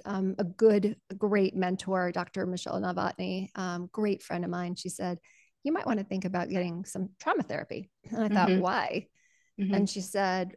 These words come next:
Speaker 1: "Well, um, I mean, you have abuse in your background, right?" And I said, "Well,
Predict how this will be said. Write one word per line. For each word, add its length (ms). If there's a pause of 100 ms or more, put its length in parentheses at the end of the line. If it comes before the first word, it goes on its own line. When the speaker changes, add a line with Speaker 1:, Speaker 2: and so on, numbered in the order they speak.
(100)
Speaker 1:
"Well, 400 (640)
um, 500 (480)
I 60
mean, 240 (540)
you 320
have 180
abuse 380
in 60
your 80
background, 440
right?" 200
And 120
I 20
said, 220 (120)
"Well, 280